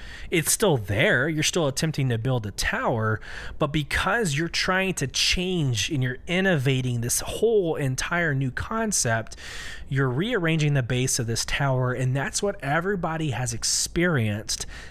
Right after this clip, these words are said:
in three eighteen. Everything got lit on fire. Everything. And I'm right there with you. I was mad. I was buying things like Fortuna paints. I got the stupid, like, I say stupid, I actually love it. It's one of my favorite ships.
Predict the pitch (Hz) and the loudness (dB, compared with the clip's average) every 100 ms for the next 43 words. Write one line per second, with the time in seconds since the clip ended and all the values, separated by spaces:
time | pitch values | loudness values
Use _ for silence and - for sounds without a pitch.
0 | - 131 127 - 123 123 117 123 127 104 | -4 -2 0 0 0 2 0 -2 -2 -2
1 | 73 - - - - - - - - - | -6 -10 -14 -14 -14 -12 -12 -12 -10 -10
2 | - - 202 220 196 175 160 147 139 131 | -8 2 2 4 4 4 4 4 4 4
3 | 120 104 107 92 73 196 - - - 180 | 2 2 0 0 -6 -10 -14 -14 0 4
4 | 180 147 120 107 98 147 180 294 190 202 | 4 4 2 -2 -4 0 0 2 2 0
5 | 202 190 180 123 139 139 202 196 127 214 | 0 2 2 4 2 2 -4 0 2 2
6 | 120 98 110 110 113 117 190 180 104 120 | 0 0 0 2 2 4 4 4 0 -6
7 | - - - - 202 208 120 107 123 165 | -10 -12 -8 0 2 2 0 0 2 2
8 | 185 180 175 170 147 120 - 120 - - | 0 0 2 2 0 -2 -4 -6 -2 0
9 | 175 180 143 - 139 165 180 - - - | 2 2 -2 -4 0 0 0 -2 -2 -4
10 | - - 170 202 180 110 - - 208 185 | -10 -4 -2 -2 -2 -2 -2 0 -2 0
11 | 117 139 120 110 107 107 - - - - | 0 2 2 2 2 0 -4 -10 -12 -8
12 | 101 104 95 - 90 98 117 - 82 87 | -2 -2 0 0 0 2 0 -2 -4 0
13 | 101 95 90 120 104 90 107 104 123 - | 0 0 0 0 0 0 -2 -2 0 2
14 | - - | 2 -2